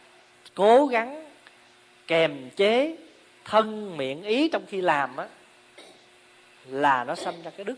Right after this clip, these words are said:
Mà từ đâu nó có đức? Là gì? Có huệ. Có huệ là biết rằng mình đang nhân danh một Phật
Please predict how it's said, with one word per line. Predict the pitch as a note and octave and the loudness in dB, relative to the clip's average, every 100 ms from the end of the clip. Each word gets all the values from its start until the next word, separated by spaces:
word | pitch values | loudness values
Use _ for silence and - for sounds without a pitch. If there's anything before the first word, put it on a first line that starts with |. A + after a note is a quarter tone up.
| - | -14
Mà | C#3+ B2+ | -14 -6
từ | - F#3 F#3 F3+ | 2 2 2 4
đâu | G#3+ A3 | 6 6
nó | A#3 | 2
có | A#3 B3 | -4 -2
đức? | D4+ - - | -4 -4 -10
Là | D3+ | -6
gì? | C3+ C#3 B2+ | -4 -6 -2
Có | F#3 | -2
huệ. | D#3+ A#2 A2+ - _ - - - - - | 0 -4 -6 -12 _ -20 -20 -20 -20 4
Có | C4+ C#4+ | 6 8
huệ | D#3+ D3 D#3 F#3 | 8 8 8 8
là | D3+ | 4
biết | F3 D#4 - | 4 2 2
rằng | F3+ D3+ C3 - - - - | -4 -4 -12 -20 -20 -20 -6
mình | E3 F#3+ F#3 E3+ | 0 0 0 0
đang | G3+ A#3 A#3 A3 | 4 4 2 0
nhân | G#3+ C4 C4 | 2 2 2
danh | A#3+ B3 A3+ | 0 0 -2
một | G#3 - | -6 -4
Phật | C#3+ | -6